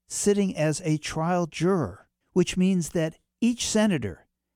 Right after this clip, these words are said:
has the obligation to evaluate the evidence impartially and objectively and not politically, and to decide whether the president has committed a high crime or misdemeanor. High crime or misdemeanor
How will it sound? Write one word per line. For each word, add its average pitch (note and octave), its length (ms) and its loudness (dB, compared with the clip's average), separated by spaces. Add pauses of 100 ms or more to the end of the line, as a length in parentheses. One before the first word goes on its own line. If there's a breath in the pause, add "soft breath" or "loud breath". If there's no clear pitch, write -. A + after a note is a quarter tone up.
has E3+ 180 0
the D#3+ 220 0
obligation E3 760 0
to - 200 -2
evaluate F#3 840 0
the F#3+ 220 -4
evidence E3+ 580 -2 (500)
impartially G3 960 0 (300)
and F3 140 0
objectively D#3 960 -2 (320)
and E3 160 0
not A3 260 0
politically, A2+ 640 -2 (760)
and C3+ 160 0
to C#3+ 80 0
decide E3 500 0
whether D#3 360 0
the B2+ 140 -4
president D#3+ 600 -2 (260 soft breath)
has D#3 340 0
committed D3 460 -2
a C#3 140 0
high C3+ 360 -2
crime A#2+ 440 -4
or A#2 140 -2
misdemeanor. G#2 680 -4 (200)
High C#3 240 -2
crime C3 360 -2
or B2 60 -4
misdemeanor D3 680 -2